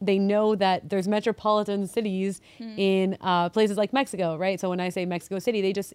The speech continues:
Speaker 1: hear Mexico and they assume that I'm going to a beach.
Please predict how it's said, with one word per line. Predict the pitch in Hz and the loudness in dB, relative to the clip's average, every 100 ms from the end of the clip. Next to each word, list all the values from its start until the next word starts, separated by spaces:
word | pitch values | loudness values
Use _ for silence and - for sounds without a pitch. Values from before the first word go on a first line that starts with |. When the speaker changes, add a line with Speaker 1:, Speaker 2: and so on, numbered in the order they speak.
| - | -10
Speaker 1:
hear | 214 220 | -6 -4
Mexico | 220 220 196 185 | -4 -6 -6 -4
and | 185 | -2
they | 175 | -4
assume | 170 233 226 208 190 | -4 -4 -4 -4 -4
that | 180 | -6
I'm | 180 | -4
going | 180 180 | -4 -4
to | 175 180 | -4 -4
a | |
beach. | 180 196 - | -4 -6 -8